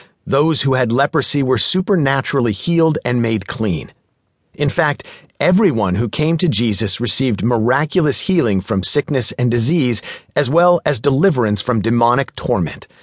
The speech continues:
Could it be that this Jesus would also extend a healing touch toward their paralyzed friend? They started walking toward the house where they heard Jesus was teaching.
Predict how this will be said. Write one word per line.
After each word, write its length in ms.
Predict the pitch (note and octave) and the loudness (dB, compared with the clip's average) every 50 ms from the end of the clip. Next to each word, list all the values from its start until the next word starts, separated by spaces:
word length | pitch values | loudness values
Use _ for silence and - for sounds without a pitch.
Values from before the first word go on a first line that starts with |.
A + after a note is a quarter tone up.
| _ _ _ _ _ _ _ _ _ _ _ _ _ _ - | _ _ _ _ _ _ _ _ _ _ _ _ _ _ -8
Could 180 | - - F#3+ | -2 0 2
it 180 | G#3+ A#3 E3 B2+ | 2 2 0 0
be 260 | A#2 D#3 B2+ A#2+ B2 G#2+ | 0 0 0 2 0 2
that 300 | F#2+ A#2+ F#2 - - F#2+ | 2 2 0 0 0 -2
this 220 | D3 C#3+ - - | 0 0 -2 -2
Jesus 600 | - A2+ B2 D3+ F#3+ G3 E3+ A2+ A2+ A2+ G#2+ - - | -6 -4 -2 0 2 2 0 0 0 0 -2 -2 0
would 160 | C3 C3+ A2+ | 2 0 2
also 400 | - B2 C#3 E3+ D#3+ - F3+ D#3 | 2 2 2 2 2 2 2 2
extend 440 | D3 C3 - - - C3+ B2 A#2+ A2+ | 2 0 -2 -4 0 2 2 2 2
a 60 | B2 | 0
healing 420 | G#2+ - - E3+ F3+ F#3 F#3 F#3 | -2 -2 -2 0 2 2 2 2
touch 380 | - - - D3+ A2 - - - | 0 -2 -2 -2 -2 -2 -2 -8
toward 260 | - - B2+ A#2+ G#2+ | -2 0 0 0 2
their 180 | G#2 A2+ G#2+ G2+ | 2 2 0 0
paralyzed 680 | - - - C3+ C3 A#2 G2+ F#2+ F2+ E2+ F2 F2 - - | -2 -4 0 2 4 4 4 2 0 0 -2 -4 -6 -8
friend? 400 | - - A#2+ G2 D2 C#2 B1+ - _ _ _ _ _ _ _ _ _ _ _ _ _ _ _ _ _ _ _ _ _ _ _ _ - - - - | -6 -4 -4 -2 -2 -4 -8 -14 _ _ _ _ _ _ _ _ _ _ _ _ _ _ _ _ _ _ _ _ _ _ _ _ -20 -20 -10 -2
They 120 | E3 E3 | -2 0
started 360 | D3+ - G3+ G#3 G#3+ A3+ G3 | 0 2 2 4 4 4 4
walking 480 | D3 B2 C#3 C3+ C3+ - - C3+ A#2+ G#2+ | 4 4 4 4 4 2 2 0 0 0
toward 260 | - - C3 B2 A2 | 0 2 2 2 2
the 60 | G2 | 2
house 480 | G2 - - B2 A#2+ G2 F2+ F2+ - - | -4 -4 0 2 2 2 2 0 -2 -2
where 140 | G#2+ A2 G2+ | -2 0 0
they 180 | G2+ A2 A2 | 2 0 0
heard 300 | G2 F2+ - D3 C#3+ A#2 | 0 0 0 0 0 0
Jesus 480 | F#2+ - A#2+ A2+ G#2 E2 F2+ E2+ - - | 0 -2 -2 -2 -2 -2 -4 -6 -6 -4
was 160 | A2 G2+ - | -4 -6 -6
teaching. 460 | - - - A2+ - - - - - | -6 -4 -4 -2 -2 -2 -4 -6 -8